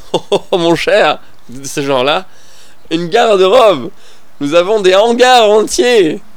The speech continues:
En parlant à, à son, à son assistant. Alors, je vois, Elisabeth, <laughs> que vous êtes choquée, mais... Euh, il n'y a aucun choc à ça. C'est que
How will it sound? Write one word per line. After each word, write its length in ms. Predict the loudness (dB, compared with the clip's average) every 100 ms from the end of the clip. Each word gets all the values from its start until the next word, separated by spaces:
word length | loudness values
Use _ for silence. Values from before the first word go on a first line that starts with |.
| -18 -18 -18 -16 -10
En 120 | -4 -2
parlant 400 | 0 0 0 2
à, 320 | 2 0 0
à 120 | -2
son, 320 | -4 -4 -4
à 80 | -4
son 180 | -4 -2
assistant. 540 | -2 -4 -8 -4 -6 -6 -16 -18 -16 -18 -14
Alors, 220 | -6 -4
je 80 | -4
vois, 160 | 0 0
Elisabeth, 480 | 2 0 0 -2 -2
<laughs> 100 | -2
que 60 |
vous 200 | 0 0
êtes 120 | 0 0
choquée, 520 | -2 -2 0 -2 -2 -10 -16 -16 -16 -16 -16 -16 -16 -16 -14
mais... 320 | -6 -2 0
Euh, 380 | 0 0 -4 -6 -10 -16 -16 -16 -16 -16 -16 -16 -16 -14
il 60 | -2
n'y 60 | 0
a 40 |
aucun 240 | 0 -2
choc 320 | -4 -2 -2 -2
à 60 |
ça. 320 | -2 -2 -2 -8 -16 -16
C'est 240 | -12 -8 -8
que 360 | -2 -2 -2